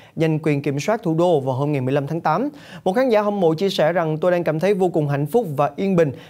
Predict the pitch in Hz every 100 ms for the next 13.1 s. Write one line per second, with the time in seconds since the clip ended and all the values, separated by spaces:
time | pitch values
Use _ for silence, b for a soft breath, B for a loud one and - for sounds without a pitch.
0 | B 214 220 202 196 196 202 226 226 196
1 | 196 208 190 147 131 151 214 240 190 175
2 | 175 165 139 123 143 160 247 240 151 -
3 | B B 226 233 240 185 151 185 185 185
4 | 180 160 165 175 165 180 247 - 208 233
5 | 247 311 - 160 143 147 143 139 156 196
6 | 143 156 160 170 165 160 214 233 151 -
7 | B - 226 175 139 139 143 139 139 151
8 | 143 B B B 165 170 190 170 151 202
9 | - - 165 151 147 226 294 226 214 190
10 | 220 208 175 147 160 151 180 180 180 170
11 | 165 165 156 156 220 277 180 147 B B
12 | 175 214 170 151 151 - 165 156 233 202
13 | 214